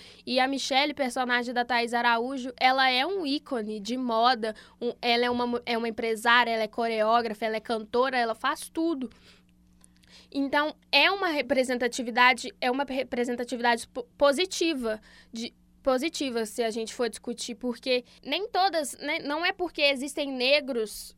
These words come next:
na, na T V que a gente tá sendo representado, porque você colocar o negro como, num papel de subalterno, num papel de empregado, num papel de escravo, é muito fácil.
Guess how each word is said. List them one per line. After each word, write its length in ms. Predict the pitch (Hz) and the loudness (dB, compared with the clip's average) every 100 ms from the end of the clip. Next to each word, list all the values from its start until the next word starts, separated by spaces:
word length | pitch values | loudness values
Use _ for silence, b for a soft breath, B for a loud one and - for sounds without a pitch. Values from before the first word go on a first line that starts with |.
| - | -10
na, 260 | 247 240 - | -6 -6 -6
na 180 | 247 | -4
T 220 | 233 240 226 | -2 -2 -2
V 260 | 220 277 - B B | 0 -2 -2 B B
que 160 | 320 | 2
a 140 | 302 294 | 4 2
gente 300 | 294 370 - | 0 -6 -2
tá 120 | 311 | -4
sendo 240 | 302 269 | -4 -6
representado, 840 | 269 247 247 240 233 226 202 185 - | -6 -4 -4 -2 -4 -4 -8 -8 -10
porque 420 | 240 240 277 277 - | -10 -4 -2 -2 -4
você 160 | 320 | -4
colocar 540 | 294 311 311 320 277 277 | -2 0 0 4 4 4
o 20 | |
negro 340 | 269 247 247 | 2 0 0
como, 280 | 240 254 247 | -2 -2 -2
num 160 | 269 262 | -4 -2
papel 520 | 254 254 254 247 233 | 2 2 2 -2 -2
de 240 | - 233 247 | -4 -8 -8
subalterno, 720 | 277 240 247 247 247 233 233 | -4 2 2 2 -2 -2 -4
num 100 | 220 | -6
papel 320 | 233 226 233 | -6 -2 -2
de 140 | 226 240 | -2 -6
empregado, 640 | 240 226 220 226 220 208 B B | -4 -4 -2 -2 -2 -4 B B
num 80 | 254 | -8
papel 340 | 233 233 240 226 | -2 0 0 -2
de 100 | 214 | -4
escravo, 540 | - 277 311 381 320 | -4 4 6 4 2
é 60 | 285 | -4
muito 260 | 311 349 | -4 -10
fácil. 640 | - 392 392 392 - 247 | -2 4 4 4 -4 -12